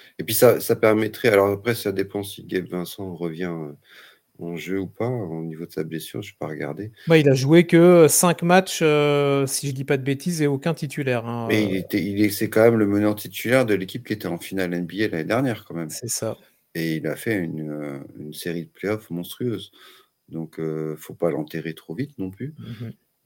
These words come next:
Speaker 1: Je pense que tu mets lui en meneur et tu mets, heu, Zach Lavine, heu, à côté,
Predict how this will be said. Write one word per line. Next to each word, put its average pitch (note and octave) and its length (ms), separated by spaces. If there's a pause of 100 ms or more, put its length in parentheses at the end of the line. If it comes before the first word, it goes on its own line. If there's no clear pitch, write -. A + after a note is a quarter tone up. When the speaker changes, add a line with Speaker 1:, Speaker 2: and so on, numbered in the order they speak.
(120)
Speaker 1:
Je - 120
pense G2+ 200
que G2 80
tu F#2+ 200
mets F#2 180
lui G2+ 220
en G2 100
meneur G2 540
et F2 120
tu - 180
mets, E2+ 200
heu, E2+ 200
Zach F2 320
Lavine, F2 340
heu, D#2+ 400
à D#2+ 100
côté, B2 440